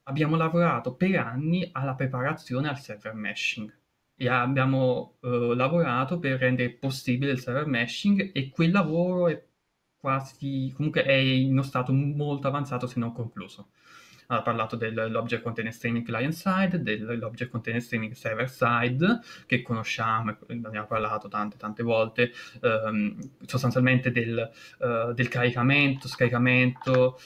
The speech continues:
eh, dell'entità su client e server,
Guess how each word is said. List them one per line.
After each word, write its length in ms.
eh, 140
dell'entità 1160
su 460
client 580
e 60
server, 1040